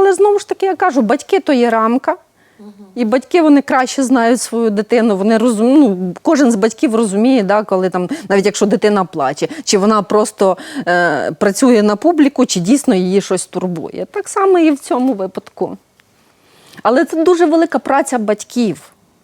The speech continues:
Speaker 1: Дуже велика, ну, приділення... приділяти потрібно час для цього, увагу для цього. А як з-, дуже часто батьки, ну, займаються своїми справами і...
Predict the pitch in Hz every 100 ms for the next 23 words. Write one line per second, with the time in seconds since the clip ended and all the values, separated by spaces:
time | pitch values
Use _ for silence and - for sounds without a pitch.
0 | _ - 247 240 233 247 240 220 - -
1 | - 247 156 - 240 226 285 269 254 -
2 | - 254 220 254 254 262 - 214 247 240
3 | 226 - 170 165 160 160 156 165 - 165
4 | 165 170 180 240 226 196 196 180 175 165
5 | 175 175 - 185 180 - - 269 208 240
6 | 254 - 214 208 - 196 185 - - -
7 | 196 262 226 - 233 - 202 185 190 240
8 | 196 196 196 180 170 165 - 185 226 247
9 | 240 214 202 - 220 233 240 208 - 220
10 | 208 202 202 196 190 185 - 190 180 180